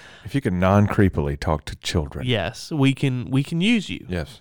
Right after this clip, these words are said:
Speaker 2: Because you may not need to teach. You may just need to make sure they can get from point A to point B
Speaker 1: Can,
Speaker 2: without
Speaker 1: can, can I say this?
Speaker 2: Yeah.
Speaker 1: If you think you may be creepy, why don't you ask somebody close to you?
Speaker 2: Yeah, or me. I'll just tell you.
Speaker 1: Yeah, he
Speaker 2: I'm
Speaker 1: will.
Speaker 2: hap-,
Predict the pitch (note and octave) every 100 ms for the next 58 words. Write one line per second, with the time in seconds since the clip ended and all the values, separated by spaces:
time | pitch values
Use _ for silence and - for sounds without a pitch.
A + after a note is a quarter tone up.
0 | - C3+ D#3+ D3 C#3+ B2+ C3+ D3+ E3 F#3
1 | A3+ - C#3+ A#2+ A2+ - G#2 - D3+ E3
2 | F3 - E3+ D#3+ D#3 D#3+ D#3 E3+ D#3 D3
3 | D3+ D#3 D3+ C#3 - C#3+ C#3 C3+ C3+ -
4 | C3+ - B2 A#2 A2+ A#2 A#2 A#2 A2+ A#2
5 | - C#3 - D#3 F#3+ A#3 G#3+ G#3 - G3
6 | B3 - B2 E3 C#3 - C#3 - - D#3
7 | C#3+ D3+ D#3 - D#3+ D3+ D3 F3 G3+ -
8 | F3+ - - A2 A2 - A2 G2 F2 E2+
9 | - B1 - - - A1+ C3 A2 - D#3+
10 | C#3 G2+ G2+ A#2 A2+ - - - - _
11 | C3 C#3 C3+ D3 C#3 A2+